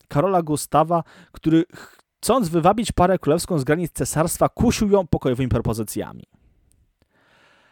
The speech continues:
Ostatecznie Szwedów udało się w tysiąc sześćset sześćdziesiątym roku wyprzeć Rzeczypospolitej, niemniej czas potopu odcisnął na królu silne piętno. Kraj pozostawał bardzo wyniszczony.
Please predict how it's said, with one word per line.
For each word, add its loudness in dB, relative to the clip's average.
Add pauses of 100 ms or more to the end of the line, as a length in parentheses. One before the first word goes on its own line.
(480)
Ostatecznie -4
Szwedów -4
udało 0
się -2
w -20
tysiąc -4
sześćset -6
sześćdziesiątym -4
roku 0
wyprzeć 2
Rzeczypospolitej, -2 (360)
niemniej -4
czas -4
potopu 0
odcisnął 0
na 0
królu 2
silne 0
piętno. -12 (580)
Kraj 4
pozostawał 0
bardzo 2
wyniszczony. -4